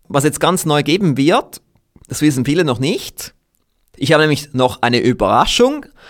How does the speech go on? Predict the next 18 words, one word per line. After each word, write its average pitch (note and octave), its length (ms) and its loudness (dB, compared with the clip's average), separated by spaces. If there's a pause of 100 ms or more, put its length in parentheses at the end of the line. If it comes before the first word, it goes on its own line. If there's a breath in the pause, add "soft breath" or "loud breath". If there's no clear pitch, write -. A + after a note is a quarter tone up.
(100)
Ich - 80 -8
weiß C3 140 2
nicht, F3+ 160 -2
ob F3 100 -8
Sie - 60 -6
schon C3+ 120 0
davon A2+ 260 -2
gehört A#2+ 380 0
haben. F3+ 300 -4 (420 soft breath)
Ich - 140 -4
habe C#3 80 0
es - 80 -6
gerade D#3+ 180 -2
vor D#3 120 2
ein C3 100 -2
paar B2+ 180 2
Tagen A2+ 400 -2
angekündigt. G3+ 1080 -4